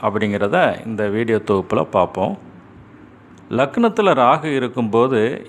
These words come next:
என்றும் இளமையுடன் காட்சி தருவாங்க, அல்லது அவர்கள் மனம் சார்ந்து இளமையாக இருக்கும். மேக்சிமம் நிறைய விஷயங்களை தெரிஞ்சு வச்சுருப்பாங்கங்க.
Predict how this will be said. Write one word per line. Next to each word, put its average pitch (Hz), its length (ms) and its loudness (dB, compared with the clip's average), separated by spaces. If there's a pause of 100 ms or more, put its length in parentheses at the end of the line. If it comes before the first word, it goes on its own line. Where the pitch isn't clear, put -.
(520)
என்றும் 196 460 4 (320)
இளமையுடன் 170 800 0 (680)
காட்சி 120 320 -2
தருவாங்க, 95 440 0 (1400)
அல்லது 156 400 2 (440)
அவர்கள் 135 440 2
மனம் 120 320 2
சார்ந்து 175 520 2 (500)
இளமையாக 135 720 0
இருக்கும். 107 460 -4 (800)
மேக்சிமம் 202 680 0
நிறைய 160 540 -4
விஷயங்களை 156 680 -2
தெரிஞ்சு 135 300 2
வச்சுருப்பாங்கங்க. 98 680 -2